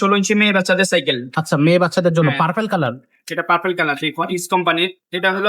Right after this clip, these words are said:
Speaker 1: আপনার চালাইতে পারবে তিন বছর বাচ্চা থেকে। এটা সিট কিন্তু অনেক ডাউন হয়।
Speaker 2: আচ্ছা, অনেক
Speaker 1: একবারে
Speaker 2: ছোট।
Speaker 1: বডির সাথে একবারে লেগে গেছে, দেখছেন সিটটা?
Speaker 2: এক-, একেবারে ছোট হয়ে গেল।
Speaker 1: তিন বছর বাচ্চা যদি হয়, তাও চালাইতে পারবে।
Speaker 2: আচ্ছা।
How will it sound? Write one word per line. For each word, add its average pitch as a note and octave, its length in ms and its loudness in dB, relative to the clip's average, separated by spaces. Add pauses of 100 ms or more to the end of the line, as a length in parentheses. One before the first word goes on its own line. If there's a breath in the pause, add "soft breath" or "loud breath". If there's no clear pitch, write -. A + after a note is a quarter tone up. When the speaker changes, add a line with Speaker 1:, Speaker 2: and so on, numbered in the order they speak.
Speaker 1:
আপনার G#3 220 0 (120)
চালাইতে G3+ 320 0
পারবে G3 180 0 (120)
তিন G#3+ 180 0
বছর G3+ 240 -4
বাচ্চা G3 240 -2
থেকে। C#3+ 200 0
এটা E3+ 100 0 (140)
সিট F3 200 -4
কিন্তু F#3+ 180 -2 (100)
অনেক G3 140 0 (120)
ডাউন D#3 180 2 (100)
হয়। B2+ 140 0 (240)
Speaker 2:
আচ্ছা, D3 200 -4 (200)
অনেক A#3 140 2
Speaker 1:
একবারে F3 220 2
Speaker 2:
ছোট। E3 100 0
Speaker 1:
বডির F3+ 240 -2
সাথে F#3 160 -2
একবারে F3+ 280 0
লেগে E3 180 2
গেছে, D#3+ 220 -4
দেখছেন E3+ 260 -4
সিটটা? D3+ 240 -2
Speaker 2:
এক-, B2+ 80 -4
একেবারে G3+ 300 4
ছোট F#3 180 2
হয়ে E3 240 6
গেল। B2 120 2
Speaker 1:
তিন G#2+ 160 0
বছর A3 260 -4
বাচ্চা A3+ 260 -4
যদি A3+ 200 2
হয়, A3+ 140 4
তাও G#3 200 2
চালাইতে G3 280 0
পারবে। F#3 200 2 (300)
Speaker 2:
আচ্ছা। D3+ 180 0